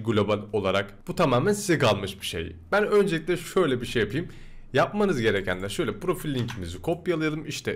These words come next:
W W W nokta instagram nokta com slash Ömer Demir Official veya Reels'e izlenme, görüntülenme de atabiliriz, beğeni de atabiliriz. Bu tamamen size kalmış bir şey arkadaşlar. Hemen şöyle kendimize bir iki bin Türk takipçi yapıştırın bakalım. Gelecek mi, gelmeyecek mi onu kontrol edelim.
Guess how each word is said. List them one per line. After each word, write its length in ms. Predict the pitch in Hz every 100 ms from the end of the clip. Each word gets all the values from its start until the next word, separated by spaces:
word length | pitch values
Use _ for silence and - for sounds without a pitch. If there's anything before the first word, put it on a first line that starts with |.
| -
W 260 | 135 110 104
W 260 | 95 98
W 200 | 101 95
nokta 220 | 87 82
instagram 360 | 135 - 101 90
nokta 280 | 95 95 104
com 200 | 113 117 -
slash 480 | - 104 107 - -
Ömer 300 | 107 95 92
Demir 180 | 95 95 110
Official 440 | 110 117 - 113 120 - - - -
veya 260 | 123 120 117
Reels'e 560 | 143 139 - 143 143 - - - -
izlenme, 460 | 117 113 123 127
görüntülenme 680 | 131 120 120 120 117 113 113
de 60 | 110
atabiliriz, 680 | 117 117 104 98 104 101
beğeni 280 | 98 101 104
de 60 | -
atabiliriz. 640 | 98 110 95 92 123 131 - - -
Bu 60 |
tamamen 400 | 131 107 104 123
size 260 | 135 - 113
kalmış 360 | 104 101 85 -
bir 40 |
şey 140 | -
arkadaşlar. 600 | 90 92 82 - - - - - - - - - - - -
Hemen 260 | 202 185
şöyle 280 | 185 190 180
kendimize 460 | 185 175 170 156 143
bir 200 | 170 165 - - -
iki 280 | 208 165
bin 180 | 123 147
Türk 260 | - 143 -
takipçi 440 | 110 110 - 123
yapıştırın 420 | 117 - - 107
bakalım. 320 | 98 107 170 185
Gelecek 400 | 117 107 107 135
mi, 100 | 185
gelmeyecek 440 | 104 95 95 104
mi 80 | 185
onu 220 | 131 104
kontrol 380 | 95 87 87 87
edelim. 260 | 82 76